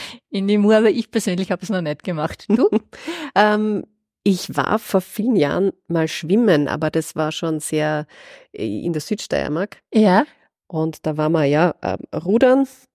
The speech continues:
Speaker 1: und konnten dann alle reinhupfen in die Mur. Und sie war zu dem Zeitpunkt auch sehr sauber. Und das war wirklich erfrischend. <laughs> Aber angenehm erfrischend.
Speaker 2: Angenehm
Speaker 1: Also es war
Speaker 2: erfrischend.
Speaker 1: Sommer, ähm,
Speaker 2: Okay.
Speaker 1: und, und,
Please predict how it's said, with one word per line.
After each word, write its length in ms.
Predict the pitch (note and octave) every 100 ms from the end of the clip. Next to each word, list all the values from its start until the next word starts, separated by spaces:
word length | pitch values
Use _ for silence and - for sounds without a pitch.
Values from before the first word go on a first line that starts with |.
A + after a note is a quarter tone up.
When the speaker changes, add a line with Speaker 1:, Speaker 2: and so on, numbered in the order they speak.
| _
Speaker 1:
und 380 | F#3 D#3 C#3 - -
konnten 340 | E3+ D3+ F3
dann 160 | D#3+ D#3
alle 280 | D3 D#3+ D#3+
reinhupfen 580 | D3 F3+ F#3 - G3+
in 100 | F3+ D#3+
die 80 |
Mur. 320 | E3 D#3+ F#3+ G3+
Und 120 | G3
sie 140 | E3+
war 140 | E3 -
zu 100 | G3
dem 180 | F3+
Zeitpunkt 540 | - - - F#3 F3 -
auch 240 | F3 - - _ -
sehr 260 | - E3
sauber. 540 | - C3 F3+ G3 - - _ _ _ _ _
Und 300 | - D#3+ D3+
das 180 | D#3+ -
war 220 | D#3 D3+ _ _ -
wirklich 520 | D3+ - G#3 - A3+
erfrischend. 560 | G#3 - G#3 - - _ _ _ _ _
<laughs> 480 | - - - C#5 - - - - - - _ _ _ _
Aber 280 | - F#3 G3+
angenehm 440 | A3+ A#3+ F3 D3 -
erfrischend. 400 | D3 - C#3+ G#3
Speaker 2:
Angenehm 240 | A3+ G#3+
Speaker 1:
Also 120 | F#3+
es 40 | G3
war 80 |
Speaker 2:
erfrischend. 240 | E3+ - D#3+
Speaker 1:
Sommer, 680 | F3 G#3+ A#3+ A3 - E3+ E3+
ähm, 80 | F3
Speaker 2:
Okay. 220 | G#3 -
Speaker 1:
und, 240 | F3 D#3+ -
und, 340 | - E3 D#3+